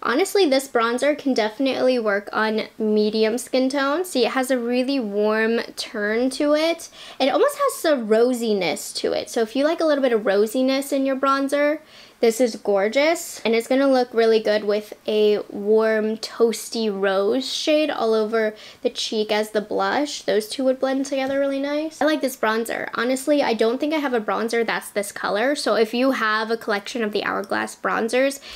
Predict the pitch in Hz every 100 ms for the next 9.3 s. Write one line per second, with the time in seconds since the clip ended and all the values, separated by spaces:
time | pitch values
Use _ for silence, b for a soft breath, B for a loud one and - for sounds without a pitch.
0 | B B 233 233 285 233 226 226 262 254
1 | 247 247 240 240 - - _ - 220 214
2 | 214 220 220 - 220 214 214 214 208 -
3 | - _ - 196 196 254 294 311 - 330
4 | 339 359 - B B B - 233 214 226
5 | 226 - 240 233 - - 220 - - 240
6 | 208 208 - - 226 208 - - 220 -
7 | - - - 247 240 226 214 - 202 208
8 | 220 - 208 - - - - - - -
9 | - 285 -